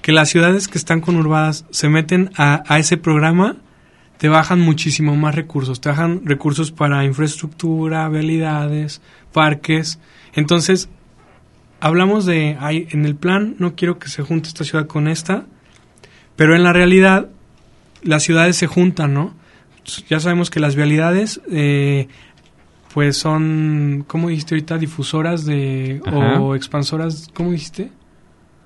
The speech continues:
Speaker 1: De, de ur-, del
Speaker 2: De
Speaker 1: urbanismo.
Speaker 2: Sí, sí, claro.
Speaker 1: Ajá, e-, entonces, por un lado no queremos que se juntan, pero por el otro ya se juntaron y les damos más recursos, ¿no?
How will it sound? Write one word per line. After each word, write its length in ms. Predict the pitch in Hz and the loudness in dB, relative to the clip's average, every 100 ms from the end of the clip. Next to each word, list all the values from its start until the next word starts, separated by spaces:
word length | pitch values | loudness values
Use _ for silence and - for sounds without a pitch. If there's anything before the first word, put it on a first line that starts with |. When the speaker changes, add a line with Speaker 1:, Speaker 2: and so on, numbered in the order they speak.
| _ _ - | _ _ -4
Speaker 1:
De, 320 | 139 139 - | 0 0 -2
de 120 | 147 143 | -2 0
ur-, 220 | 147 170 | 0 -4
del 1080 | 185 143 139 135 135 135 135 131 131 135 143 - _ _ _ | -4 -4 -2 -2 -4 -4 -4 -4 -6 -8 -12 -18 _ _ _
Speaker 2:
De 200 | 123 113 | 0 2
Speaker 1:
urbanismo. 560 | 113 151 160 175 160 120 - _ - _ - | 4 2 2 0 -2 -4 -10 _ -20 _ -2
Speaker 2:
Sí, 180 | 180 | 0
sí, 120 | 202 208 | 0 0
claro. 300 | 196 190 156 - _ _ _ - _ | -2 -2 -4 -12 _ _ _ -20 _
Speaker 1:
Ajá, 280 | - 160 175 - | 0 2 0 -2
e-, 180 | 170 202 | -2 2
entonces, 520 | 185 185 202 220 214 - _ _ _ _ _ | 2 2 2 2 -2 -10 _ _ _ _ _
por 120 | 180 | 4
un 120 | 190 | 4
lado 160 | 208 208 | 6 4
no 160 | 202 196 | 2 2
queremos 300 | 196 196 190 | 2 2 0
que 60 | |
se 80 | - | -2
juntan, 320 | 180 190 196 | 2 2 0
pero 180 | 180 156 | -2 -2
por 120 | 160 | 0
el 60 | 156 | 0
otro 200 | 156 170 | 0 0
ya 100 | 170 | 0
se 140 | 185 | 0
juntaron 560 | 160 156 165 180 214 294 - | 0 0 2 2 2 -2 -2
y 80 | 147 | 0
les 160 | 143 | 2
damos 220 | 151 156 151 | 2 0 2
más 180 | 156 | 0
recursos, 520 | 151 - 160 143 127 120 | -2 -6 -8 -6 -6 -6
¿no? 160 | 143 | -8